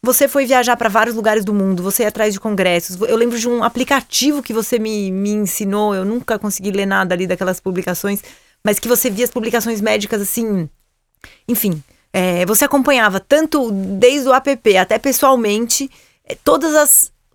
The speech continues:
tudo que tinha de inovação na área, você, esses seus porquês, né? É, esse tipo de pergunta que você fez, né? Quem é a maioria, esse tipo de coisa.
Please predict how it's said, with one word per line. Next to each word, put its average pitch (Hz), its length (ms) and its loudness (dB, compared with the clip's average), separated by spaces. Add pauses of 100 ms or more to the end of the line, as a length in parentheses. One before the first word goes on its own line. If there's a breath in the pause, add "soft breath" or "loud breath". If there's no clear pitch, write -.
tudo 330 220 2
que 311 100 -2
tinha 294 180 0
de 254 100 0
inovação 247 560 2
na 220 100 2
área, 220 380 4
você, 226 220 -2
esses - 220 -4
seus 247 200 0
porquês, 202 580 0
né? 190 260 -2 (380)
É, 170 420 0
esse - 160 -8
tipo 196 200 -6
de 185 100 -6
pergunta 185 400 -2
que - 60 -12
você 185 100 -6
fez, 185 220 -2
né? 175 80 -6 (260)
Quem 202 260 -2
é 190 40 0
a 185 60 2
maioria, 185 480 0
esse 180 180 -2
tipo 190 180 -10
de 180 80 -8
coisa. 220 360 0